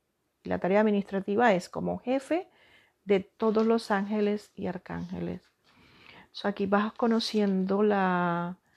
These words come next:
la historia de Metatron. Para que quede claro que me han estado escribiendo en algunos comentarios en YouTube sobre, o que yo ando diciendo que hay jerarquías y que hay unos ángeles superiores y mejores que otros.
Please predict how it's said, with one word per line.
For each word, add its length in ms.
la 100
historia 500
de 520
Metatron. 640
Para 220
que 220
quede 240
claro 360
que 160
me 140
han 120
estado 600
escribiendo 640
en 100
algunos 320
comentarios 580
en 120
YouTube 420
sobre, 880
o 200
que 120
yo 160
ando 260
diciendo 540
que 240
hay 100
jerarquías 800
y 60
que 100
hay 100
unos 220
ángeles 320
superiores 800
y 40
mejores 460
que 120
otros. 300